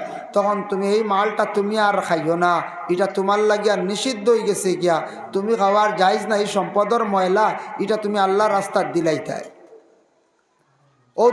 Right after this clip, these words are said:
তখন হে বুঝছে, নবীজি বুঝাইছন, সে কিন্তু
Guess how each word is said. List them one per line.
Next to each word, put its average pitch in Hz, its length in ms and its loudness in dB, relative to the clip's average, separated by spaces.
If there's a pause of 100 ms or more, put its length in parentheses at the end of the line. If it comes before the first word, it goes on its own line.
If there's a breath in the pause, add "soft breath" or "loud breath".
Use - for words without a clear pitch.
তখন 247 260 4
হে 208 180 2
বুঝছে, 220 460 0
নবীজি 190 440 0
বুঝাইছন, 247 600 2 (380)
সে 202 360 0 (100)
কিন্তু 208 420 -2